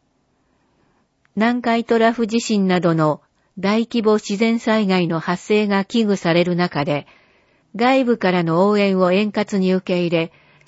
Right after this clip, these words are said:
災害対策を迅速かつ効果的に実施できる体制づくりを進めるための計画を策定します。八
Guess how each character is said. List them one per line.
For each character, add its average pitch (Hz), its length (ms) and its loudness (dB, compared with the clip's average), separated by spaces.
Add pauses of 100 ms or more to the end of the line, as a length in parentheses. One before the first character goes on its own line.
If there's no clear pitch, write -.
(160)
災 233 320 0
害 233 220 0
対 220 240 -2
策 160 400 -2
を 147 140 -2 (240)
迅 233 280 2
速 214 440 0
か 214 180 -2
つ 165 220 -4
効 214 220 0
果 208 140 0
的 202 260 -2
に 202 180 0
実 185 140 2
施 202 200 -4
で 196 140 0
き 208 120 0
る 170 140 0
体 196 260 0
制 202 200 0
づ 196 160 -2
く 190 120 -2
り 160 140 0
を 151 140 2
進 190 320 -4
め 190 100 2
る 196 120 0
た 180 160 -2
め 180 120 0
の 175 140 -2
計 185 260 -2
画 170 300 -6
を 156 240 2 (240)
策 - 280 -8
定 165 220 0
し - 180 -10
ま 143 180 -4
す。 - 240 -20 (1000)
八 196 200 -6